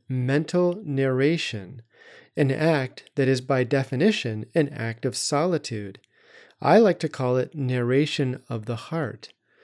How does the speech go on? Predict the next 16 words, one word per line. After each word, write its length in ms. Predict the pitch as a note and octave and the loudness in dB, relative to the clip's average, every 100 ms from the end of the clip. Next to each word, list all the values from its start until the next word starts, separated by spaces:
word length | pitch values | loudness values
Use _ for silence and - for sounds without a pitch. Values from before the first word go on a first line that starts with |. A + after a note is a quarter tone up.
| _ - _ _ - | _ -20 _ _ 2
One 260 | C#3 F3 | 6 6
may 160 | E3 D3 | 8 4
doubt 480 | A#2 C3 C3+ D#3+ D3+ | 4 0 2 4 4
its 240 | C3 - - | 2 -2 -2
efficacy, 840 | F3 F#3+ G#3 C#3+ - A2 A2 C3+ - - - - | 0 0 -2 -4 -4 -6 -6 -8 -12 -20 -12 2
but 160 | D3 | 2
Mason 580 | C3 C#3 F#3 A3+ - C#3 | 4 6 6 4 2 0
defended 480 | C3 - C#3+ D3+ D3+ | 0 -2 0 2 0
the 80 | C3+ | -2
practice 720 | - D3+ G#3 G#3 B2+ A#2+ - | -4 -2 -2 -2 -2 -2 -4
with 180 | B2+ A#2+ | -6 -6
a 80 | A2+ | -8
challenge 720 | - - G3+ F3+ G#2 G#2 - _ _ _ | -6 -2 -2 -2 -4 -10 -16 _ _ _
in 220 | - C3 B2+ | -4 0 0
nineteen 480 | C3 C3+ - B2 | 0 -2 -4 -6
fourteen. 720 | A#2 - C3+ D3 - G#2 F#2+ | -6 -6 -6 -6 -10 -12 -12